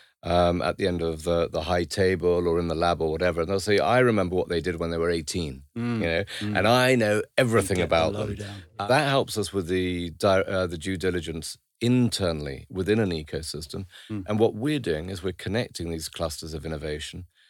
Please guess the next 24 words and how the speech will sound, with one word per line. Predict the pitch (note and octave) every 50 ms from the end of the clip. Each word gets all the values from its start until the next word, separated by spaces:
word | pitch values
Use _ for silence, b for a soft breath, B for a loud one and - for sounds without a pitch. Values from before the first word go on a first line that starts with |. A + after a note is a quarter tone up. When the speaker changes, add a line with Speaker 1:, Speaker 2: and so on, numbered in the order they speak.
| b b b -
Speaker 1:
and | F#2 F#2 F2+
then | G#2 A#2+ B2+ B2+ A#2
we're | G#2 F2+ F2
actually | F2+ E2+ - - - F#2 F2 E2
kind | D#2 - G2+ F2+ F2
of | E2+ D#2+
comparing | - F#2 F2 - G2+ F#2 F2+ F2+ F2 E2+
and | E2 D#2 -
contrasting | - D#2 D2 - F#2+ E2+ D#2+ - - D#2 D#2 D#2
globally, | F2+ F2+ F2+ D#2+ C#2 C2+ C2+ C#2+ b b b b b b b b
'cause | - - F2+
they're | D#2+ F#2+ F#2+
not | A2 B2+ - -
quite | - - - D#3 - - -
so | - - - D#2 C#2+
good. | B1+ - B1 A#1 B1+ - A2+ - _
They're | - F#2+
very | F2 D3 D3 C3
good | F2+ F#2+ F2
at | E2 -
reading | F2 F#2 D#2 E2 D#2+ D#2
each | - - -
other's | E2 D#2 D2+ D2+ -
research, | D2+ D2 - - - E2+ C#2+ B1+ - _ -